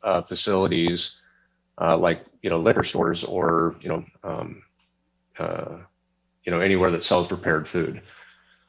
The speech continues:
And so these two were the ones that are really novel to the definition. So apart from just cleaning up the language, making reference to California Food Code and adding these,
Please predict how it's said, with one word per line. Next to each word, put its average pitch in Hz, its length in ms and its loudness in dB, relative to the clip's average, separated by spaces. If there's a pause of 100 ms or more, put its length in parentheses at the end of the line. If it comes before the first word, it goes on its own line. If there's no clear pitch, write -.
(720)
And 113 120 6
so 117 200 10
these 131 320 8
two 113 520 10 (200)
were 104 100 6
the 95 100 4
ones 98 720 2
that 98 100 0
are 92 140 4
really 101 260 6
novel 95 440 6
to - 160 -2
the 95 120 2
definition. 95 640 2
So 90 220 2
apart 95 320 4
from 92 140 -2
just 85 180 -2
cleaning 92 320 0
up 87 140 -2
the - 60 -4
language, 90 420 2
making 92 280 -2
reference 87 420 -4
to - 60 -16
California 85 480 -4
Food 127 300 0
Code 87 400 0 (320)
and 92 160 -2
adding 92 460 2
these, 85 500 -2